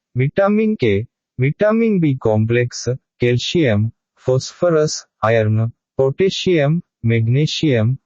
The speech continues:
કોપર અને મેંગેનીઝ પણ હોય છે. આરોગ્ય લાભો. એક,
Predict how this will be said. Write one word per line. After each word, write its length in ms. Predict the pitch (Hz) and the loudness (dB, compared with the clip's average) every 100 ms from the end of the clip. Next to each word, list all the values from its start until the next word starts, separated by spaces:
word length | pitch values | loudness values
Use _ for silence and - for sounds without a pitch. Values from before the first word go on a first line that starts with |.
| _ | _
કોપર 480 | - 131 - 208 175 | -4 -2 0 0 0
અને 220 | 117 117 | 0 2
મેંગેનીઝ 600 | 110 110 113 120 147 185 - | 2 2 2 2 0 0 0
પણ 220 | 135 113 | 0 0
હોય 240 | 101 98 | 2 0
છે. 300 | 98 - 92 - _ _ _ _ _ _ _ - | -2 -4 -4 -4 _ _ _ _ _ _ _ -4
આરોગ્ય 560 | 127 156 214 208 180 170 | 0 2 2 2 2 2
લાભો. 580 | 131 107 98 98 98 101 _ - | 2 0 0 0 -2 -6 _ -2
એક, 260 | 147 147 | -2 -2